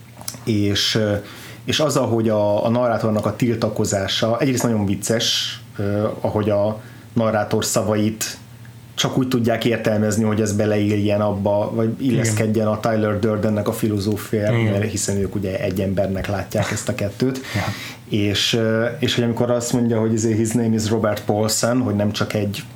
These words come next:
Speaker 1: random valaki, vagy egy szám, vagy egy izé, akit,
Speaker 2: Ja.
Speaker 1: ö, <clears throat> akit
Speaker 2: Mert ez
Speaker 1: nem
Speaker 2: is
Speaker 1: nevezünk nevén.
Speaker 2: Ja, a Project Mayhem keretében az emberek elkezdik nem használni a nevüket,
Speaker 1: Igen.
Speaker 2: és ez olyan, mint a terrorizmusban, amikor feláldozhatóvá teszed magadat azáltal, hogy elveszíted a saját identitásod.
Speaker 1: Így van.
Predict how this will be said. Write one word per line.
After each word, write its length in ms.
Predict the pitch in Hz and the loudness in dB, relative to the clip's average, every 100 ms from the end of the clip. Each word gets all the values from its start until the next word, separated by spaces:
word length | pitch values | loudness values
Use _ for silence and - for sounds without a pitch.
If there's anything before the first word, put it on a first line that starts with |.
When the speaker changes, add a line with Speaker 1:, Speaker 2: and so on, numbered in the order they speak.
| - - - | -20 -12 -2
Speaker 1:
random 440 | 110 107 107 107 | 0 2 2 2
valaki, 480 | 104 104 104 120 117 | 2 0 0 0 0
vagy 160 | 107 | 0
egy 120 | 98 - | -2 -2
szám, 440 | - 95 104 113 | -2 0 2 2
vagy 120 | 107 | 0
egy 180 | 104 101 | 0 0
izé, 260 | 101 104 110 | 0 0 0
akit, 320 | 104 110 113 | 0 0 2
Speaker 2:
Ja. 180 | 107 101 - - - - | 2 0 -6 -14 -16 -6
Speaker 1:
ö, 280 | 113 104 107 110 - | 0 2 0 -2 -2
<clears throat> 840 | 131 127 - - - - - - | 0 0 -4 -14 -20 -20 -18 -6
akit 180 | 127 123 | -2 0
Speaker 2:
Mert 60 | 131 | 0
ez 60 | 110 | 2
Speaker 1:
nem 0 | |
Speaker 2:
is 80 | |
Speaker 1:
nevezünk 400 | 107 107 101 107 | 2 0 0 2
nevén. 420 | 101 101 110 131 139 | 2 2 2 2 0
Speaker 2:
Ja, 200 | 127 127 | 0 0
a 100 | 120 | -2
Project 360 | - 120 123 | -2 -2 0
Mayhem 240 | 123 117 117 | 0 0 0
keretében 420 | 127 120 131 127 | 0 0 0 0
az 80 | 120 | 0
emberek 280 | 120 117 117 | 0 0 0
elkezdik 340 | 117 117 117 | 0 0 0
nem 100 | 117 | 0
használni 380 | 107 113 110 113 | -2 -2 0 2
a 40 | |
nevüket, 360 | 113 110 110 113 | 2 0 0 0
Speaker 1:
Igen. 120 | 107 | 0
Speaker 2:
és 60 | 107 | 0
ez 120 | 117 | 0
olyan, 200 | 139 131 | 0 0
mint 140 | 135 | 0
a 40 | - | 0
terrorizmusban, 640 | 120 120 117 110 113 117 | 0 0 0 0 0 0
amikor 280 | 113 110 117 | 0 0 -2
feláldozhatóvá 640 | - 120 110 - 113 113 | 0 0 0 -2 0 0
teszed 280 | 110 113 120 | -2 -2 0
magadat 380 | 113 113 113 113 | 0 0 0 0
azáltal, 320 | 113 113 110 | 0 0 0
hogy 80 | 117 | 0
elveszíted 320 | 117 107 117 | 0 -2 -2
a 40 | 110 | -4
saját 200 | - 120 | -2 -2
identitásod. 560 | 127 113 - 104 123 | 0 -2 -4 -2 0
Speaker 1:
Így 60 | 113 | 2
van. 120 | 113 | 0